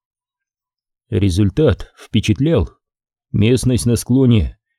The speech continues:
ничем не выделялась из окружающего ландшафта. Густой кустарник, деревья.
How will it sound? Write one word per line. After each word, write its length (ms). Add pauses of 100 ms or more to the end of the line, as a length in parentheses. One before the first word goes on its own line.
ничем 400
не 80
выделялась 540
из 120
окружающего 640
ландшафта. 640 (580)
Густой 420
кустарник, 800 (140)
деревья. 760